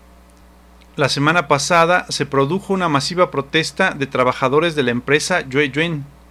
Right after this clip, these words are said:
líder mundial de fabricación de zapatillas deportivas, que paralizó la producción de esta firma en siete de sus diez plantas ubicadas en la ciudad sureña de Dongguan.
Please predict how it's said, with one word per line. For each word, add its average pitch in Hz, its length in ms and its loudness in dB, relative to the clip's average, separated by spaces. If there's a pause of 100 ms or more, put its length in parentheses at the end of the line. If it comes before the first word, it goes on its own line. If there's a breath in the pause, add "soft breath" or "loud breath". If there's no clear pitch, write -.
(460 loud breath)
líder 160 300 0
mundial 147 500 2
de 139 80 -2
fabricación 127 680 -4
de 156 100 -2
zapatillas 143 580 -2
deportivas, 131 800 -2 (340 loud breath)
que 139 120 0
paralizó 135 760 2
la - 160 -2
producción 139 480 -6
de 165 60 0
esta 156 200 -4
firma 170 540 -4
en 131 180 -4
siete 160 400 -4
de 143 80 0
sus 117 220 -8
diez 143 180 -2
plantas 151 680 -2
ubicadas 151 720 0
en 147 120 -2
la 131 100 2
ciudad 151 460 0
sureña 151 560 -4
de 170 340 -2
Dongguan. 131 600 0